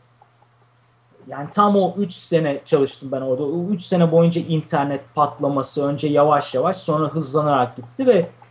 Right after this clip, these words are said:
yani biz, ben oradan ayrıldığımda doksan altıda internette her şey yani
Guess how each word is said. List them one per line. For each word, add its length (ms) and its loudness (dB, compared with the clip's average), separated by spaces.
yani 260 -4
biz, 360 -2
ben 120 2
oradan 280 4
ayrıldığımda 1040 2
doksan 600 -2
altıda 680 0
internette 720 0
her 220 -12
şey 320 -18
yani 220 -18